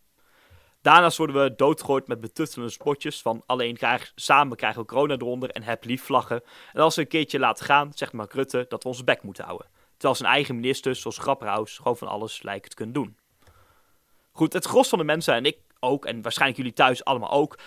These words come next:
proberen ons braaf aan de regels te houden. Wij willen graag ons best doen voor de volksgezondheid. En ik denk dat het erop aankomt, bijna niemand twijfelt over de heftigheid en de besmettelijkheid van corona. Alleen een klein groepje Willem Engel-fanaten. Het is een ziekte die we graag uit de wereld willen helpen.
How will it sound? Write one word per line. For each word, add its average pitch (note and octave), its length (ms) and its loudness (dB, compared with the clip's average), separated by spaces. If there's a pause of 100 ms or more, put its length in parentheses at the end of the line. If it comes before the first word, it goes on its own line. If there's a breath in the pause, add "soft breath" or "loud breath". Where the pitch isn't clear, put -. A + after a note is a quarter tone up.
(120 loud breath)
proberen D#3+ 460 0
ons B2 180 -4
braaf B2 320 2
aan A2+ 100 -10
de A#2 60 -10
regels A#2 320 -8
te - 80 -6
houden. G#2+ 340 -4 (540)
Wij B2+ 220 0
willen C#3 240 -2
graag C#3+ 300 4
ons A2+ 140 -14
best B2 200 -4
doen A2 180 -10
voor - 100 -14
de G#2 60 -14
volksgezondheid. A#2 920 -8 (260 soft breath)
En - 80 -12
ik A#2 100 -10
denk C#3+ 180 0
dat C3+ 100 -6
het - 80 -12
erop A2+ 180 -10
aankomt, C3 520 -2
bijna A#2+ 320 -2
niemand C3 520 -8
twijfelt B2+ 640 -2 (180 soft breath)
over A#2 220 -6
de G#2+ 60 -10
heftigheid G#2+ 600 -6
en A2 80 -18
de G2+ 60 -18
besmettelijkheid G#2+ 640 -10
van G#2+ 120 -16
corona. A#2 480 -6 (260 loud breath)
Alleen G2+ 240 -12
een F#2+ 180 -18 (160)
klein G#2 260 -6
groepje - 440 -12 (100)
Willem G#2+ 300 -12
Engel-fanaten. F#2+ 720 -6 (560 loud breath)
Het B2+ 140 -8
is - 60 -6
een E3 60 -2
ziekte - 320 -2
die D#3 80 -8
we C3+ 80 -4
graag B2+ 320 0
uit B2 180 -6
de B2+ 60 -14
wereld C3+ 260 0
willen G2+ 160 -10
helpen. - 300 -18